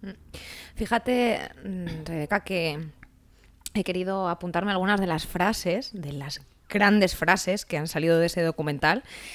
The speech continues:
y, y que, y que hacen y dan mucho que pensar. Una de esas era: "Somos recompensados con señales a corto plazo. Pueden ser los me gustas, los corazones, los pulgares arriba.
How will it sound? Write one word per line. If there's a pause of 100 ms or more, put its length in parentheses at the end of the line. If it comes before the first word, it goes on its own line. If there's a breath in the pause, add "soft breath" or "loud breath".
(140 loud breath)
y,
y
que,
y
que
hacen
y
dan
mucho
que
pensar. (380 loud breath)
Una
de
esas
era: (380 soft breath)
"Somos
recompensados
con
señales
a
corto
plazo.
Pueden
ser
los
me
gustas,
los
corazones,
los
pulgares
arriba.